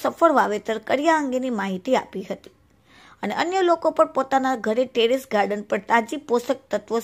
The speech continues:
સભર શાકભાજી જાતે ઉગાડી શકે તે માટેનું આમ જનતા માટે જાહેર સેમિનાર કરવા કે વી કે ડેડિયાપાડાએ સૂચન અને માર્ગદર્શન આપી દીપક જગતાપની પ્રવૃત્તિને બિરદાવી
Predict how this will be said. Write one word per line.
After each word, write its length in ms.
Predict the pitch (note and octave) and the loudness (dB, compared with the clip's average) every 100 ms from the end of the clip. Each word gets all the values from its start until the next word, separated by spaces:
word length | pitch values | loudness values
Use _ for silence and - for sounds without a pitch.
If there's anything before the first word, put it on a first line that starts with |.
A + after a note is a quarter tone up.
| - | -2
સભર 240 | G#3 B3+ | -2 -2
શાકભાજી 600 | B3+ G3+ F#3+ - G#3+ A3+ | -4 -4 -4 -2 -2 -2
જાતે 400 | G3 F3+ F#3 C#4+ | -4 -6 -2 0
ઉગાડી 380 | A3+ F#3 D3+ F3+ | 0 0 -4 -6
શકે 400 | - D#4+ B3+ C#4 D4 _ _ - - - | -4 -4 -2 -6 -6 _ _ -20 -18 -2
તે 120 | F#4 | -2
માટેનું 560 | F#4 D4+ C#4 C#4+ C#4 C#4 | 0 0 0 -2 -2 -2
આમ 200 | G3+ C4 | 0 0
જનતા 400 | C4+ A3 G#3 A3 | 0 -2 -2 -2
માટે 280 | G#3+ G#3+ A3 | -2 -4 -4
જાહેર 400 | F#3+ G3 F#3+ C4+ | -4 0 0 0
સેમિનાર 560 | E4+ A3+ G3 G3+ G#3 G#3+ | -4 -6 -6 -4 -6 -4
કરવા 440 | C4 D4 - D#4 - - - - _ - | 2 2 4 0 -4 -20 -20 -20 _ -4
કે 140 | D4+ | 0
વી 140 | D#4 E4+ | 2 0
કે 160 | F4+ | 0
ડેડિયાપાડાએ 760 | C4+ B3 A3+ C4 C4 G#3+ F#3+ A3 | 0 2 4 2 2 -2 -2 -2
સૂચન 420 | G#3+ C4 - E4+ - | -4 -8 -2 -4 -2
અને 340 | A3 G#3 G#3 | -4 -2 -2
માર્ગદર્શન 600 | G3+ G3 G3 F#3+ F#3+ G3+ | -2 -2 -2 -6 -6 -4
આપી 460 | F#3 D4+ D4 D4 - - - - - | 2 2 2 -4 -4 -14 -20 -20 -8
દીપક 340 | B3+ E4 F#4+ D#4 | -2 0 2 0
જગતાપની 640 | A#3 B3 - G#3+ G#3+ C4 | 0 -4 2 0 0 -6
પ્રવૃત્તિને 580 | C4 A3 A3+ A3 G#3+ A#3+ | -4 0 0 -2 -6 -6
બિરદાવી 680 | G#3+ A3 A3 C4 B3+ F4 | -2 -4 2 2 2 -2